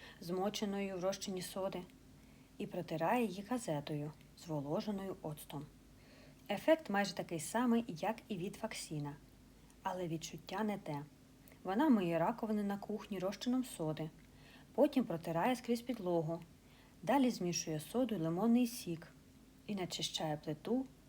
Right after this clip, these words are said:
і крани у ванній, а під кінець змішує соду й зубну пасту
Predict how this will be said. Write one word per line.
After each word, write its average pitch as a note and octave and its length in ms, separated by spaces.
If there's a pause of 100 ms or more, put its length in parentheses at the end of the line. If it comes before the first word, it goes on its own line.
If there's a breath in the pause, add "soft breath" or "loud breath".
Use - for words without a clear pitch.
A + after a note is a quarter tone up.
(120)
і G3+ 60
крани G3 520
у G3+ 80
ванній, F#3 540 (360 loud breath)
а E3+ 80
під E3+ 200
кінець G3+ 520
змішує F#3 440
соду G#3+ 380
й F#3+ 80
зубну G3 320
пасту D#3+ 540